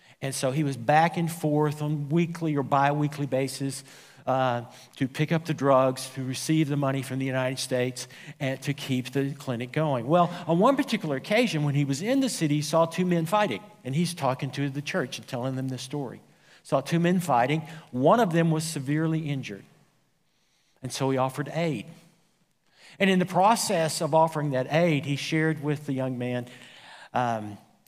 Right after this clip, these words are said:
shared with the young man Jesus, told him about his work,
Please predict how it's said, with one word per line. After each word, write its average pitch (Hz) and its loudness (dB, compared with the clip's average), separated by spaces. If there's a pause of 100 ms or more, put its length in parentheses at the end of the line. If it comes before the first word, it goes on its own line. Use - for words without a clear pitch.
(240)
shared 135 -4
with 127 -6
the 127 -8
young 127 -4
man 127 -6
Jesus, 131 -6 (840)
told 143 0
him 139 -2
about 127 0
his 120 -6
work, 127 -2